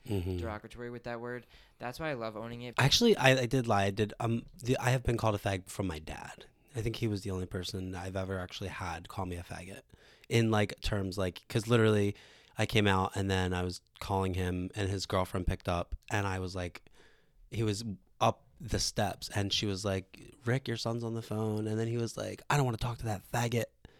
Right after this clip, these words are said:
Speaker 1: Yeah, and that was the last time I
Speaker 2: Oh
Speaker 1: talked to
Speaker 2: my
Speaker 1: my
Speaker 2: God.
Speaker 1: dad. Yeah.
Speaker 2: Fuck that guy.
Speaker 1: Yeah, seriously.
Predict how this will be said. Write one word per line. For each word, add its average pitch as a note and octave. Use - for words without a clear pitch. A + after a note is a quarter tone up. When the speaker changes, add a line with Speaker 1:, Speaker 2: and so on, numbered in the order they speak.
Speaker 1:
Yeah, F#2
and G2
that G2+
was F#2+
the A2+
last A2
time G#2
I G#2
Speaker 2:
Oh -
Speaker 1:
talked G#2+
to A2+
Speaker 2:
my G2
Speaker 1:
my -
Speaker 2:
God. F#2+
Speaker 1:
dad. G2
Yeah. G#2
Speaker 2:
Fuck B2
that B2+
guy. G2+
Speaker 1:
Yeah, B2+
seriously. A2+